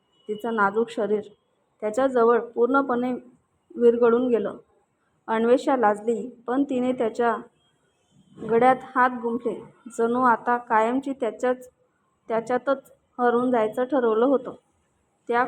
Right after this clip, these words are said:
खोलीतल्या श्वासांचा उष्णपणा, स्पर्शांचा थरथरा आणि हृदयाची धडधड, सर्व काही एकाच सुरात मिसळलं, मिसळलं. आणि त्या दिवशी त्यांच्या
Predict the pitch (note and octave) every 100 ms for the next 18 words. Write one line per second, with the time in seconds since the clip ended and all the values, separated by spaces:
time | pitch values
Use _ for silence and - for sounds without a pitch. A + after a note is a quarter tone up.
0 | B3 B3 A#3+ A#3+ B3 C4 C#4 A3+ A3+ A#3+
1 | B3+ B3+ A#3 A3 - B3+ B3 A3+ G#3+ -
2 | _ _ _ _ _ - A#3 A#3+ C4 C4+
3 | C#4 C#4 C4+ A#3 A#3 B3 A#3 - - _
4 | _ _ - A3 B3 A#3 - A3+ A3 A#3+
5 | B3+ C4+ B3 A#3 G#3 F#3 - _ _ _
6 | _ - - C4 C#4+ D#4 D4+ C4 C4 A#3+
7 | C4 C#4 C#4 A#3 A#3+ - A3+ A#3+ G#3+ G3+
8 | G3+ - _ A3+ B3 C4 A3 G3 - _
9 | _ _ _ _ _ _ _ - G#3 A#3
10 | A#3+ A#3 A3 G#3+ A3 A3 G#3+ G#3 A3 A#3+
11 | A3+